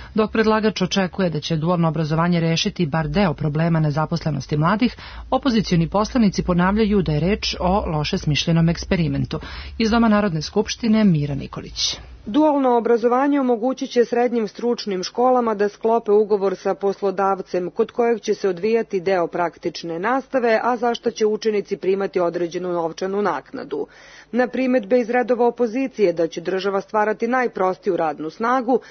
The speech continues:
Speaker 2: ministar prosvete Mladen Šarčević odgovara da sedamdeset pet odsto učenika u Srbiji završi srednju školu i da im se samo pruža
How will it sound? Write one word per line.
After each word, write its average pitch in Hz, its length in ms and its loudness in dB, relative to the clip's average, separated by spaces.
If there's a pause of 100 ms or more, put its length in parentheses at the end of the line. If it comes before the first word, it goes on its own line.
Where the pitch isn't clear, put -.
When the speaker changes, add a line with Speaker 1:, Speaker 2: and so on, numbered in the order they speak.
(240)
Speaker 2:
ministar 262 420 0
prosvete 233 600 0
Mladen 208 400 0
Šarčević 220 540 -2
odgovara 214 540 0
da 185 180 -2
sedamdeset 220 720 -4
pet 254 280 2
odsto 214 420 0
učenika 190 500 -2
u 175 60 0
Srbiji 196 420 2
završi 208 560 0
srednju 180 380 -4
školu - 480 0 (340)
i 214 120 0
da 226 80 2
im 226 100 2
se 233 160 0
samo 302 320 0
pruža 196 500 -2